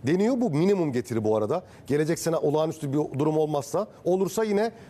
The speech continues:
yüzde ellilere dayanır. E, benim gelecek sene sonra, yıl sonu enflasyon tahmini Merkez Bankası açıkladı, yüzde yirmi.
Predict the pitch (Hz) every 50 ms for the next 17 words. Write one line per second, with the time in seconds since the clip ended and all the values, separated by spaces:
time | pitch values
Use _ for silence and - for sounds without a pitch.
0 | - 165 190 208 190 190 208 190 185 202 220 220 208 202 185 160 127 - - -
1 | - - - - - 143 151 202 226 233 202 214 214 226 208 233 240 - - 233
2 | 220 208 190 - 196 196 185 180 185 190 - - - - - - - - 139 190
3 | 220 202 - 214 190 170 170 175 170 - 196 196 190 190 - 202 190 185 - 165
4 | 165 160 160 156 143 131 120 123 143 156 151 - 180 160 160 143 123 147 139 -
5 | - 185 185 254 262 269 254 311 247 254 262 254 226 151